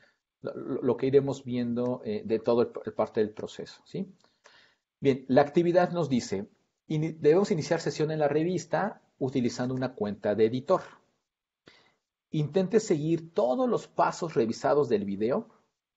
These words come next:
es-, así como para un revisor, editor de textos, editor de diseño,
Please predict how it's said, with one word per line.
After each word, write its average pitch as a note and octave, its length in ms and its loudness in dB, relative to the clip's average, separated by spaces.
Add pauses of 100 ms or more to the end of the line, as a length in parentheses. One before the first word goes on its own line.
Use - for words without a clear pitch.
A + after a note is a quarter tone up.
(720)
es-, G#2+ 320 -4
así B2 220 -4
como D3+ 240 0
para A#2 220 2
un B2 180 0
revisor, D3 720 2 (580)
editor A#2 520 0
de A2 100 0
textos, D#3 840 0
editor A2+ 560 -4
de A2+ 120 2
diseño, C#3 800 -4